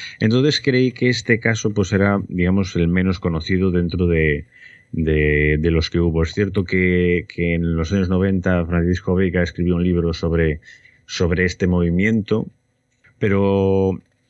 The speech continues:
pero me basé más en las últimas investigaciones realizadas por, por historiadores, eh, rumanos, ¿no? Como Castrocea o Ravenecu o,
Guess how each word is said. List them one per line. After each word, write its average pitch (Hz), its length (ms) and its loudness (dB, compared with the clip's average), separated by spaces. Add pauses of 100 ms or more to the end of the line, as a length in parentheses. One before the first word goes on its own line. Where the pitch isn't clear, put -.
(120)
pero 101 180 2
me 98 100 2
basé 98 260 0
más 113 340 -2
en 98 240 -2
las 82 200 -2
últimas 92 320 -2
investigaciones 90 680 0
realizadas 85 560 0
por, 76 760 -2
por 71 540 0
historiadores, 78 680 0
eh, 73 460 2
rumanos, 82 640 0
¿no? 98 220 -2
Como 78 260 -6
Castrocea 90 920 0
o 78 400 -2
Ravenecu 85 680 -2
o, 78 340 0